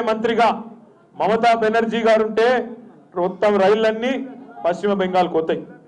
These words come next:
కేంద్ర రైల్వే మంత్రిగా లాలూ ప్రసాద్ యాదవ్ గారు ఉంటే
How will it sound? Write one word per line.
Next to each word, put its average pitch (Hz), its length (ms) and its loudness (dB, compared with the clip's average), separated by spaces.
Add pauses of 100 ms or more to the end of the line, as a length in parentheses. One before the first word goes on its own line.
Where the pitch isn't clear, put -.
(540)
కేంద్ర 226 260 2 (200)
రైల్వే 240 300 2 (100)
మంత్రిగా 233 340 2 (640)
లాలూ 226 280 2 (120)
ప్రసాద్ 226 440 2
యాదవ్ 226 300 2
గారు 220 200 4
ఉంటే 226 180 2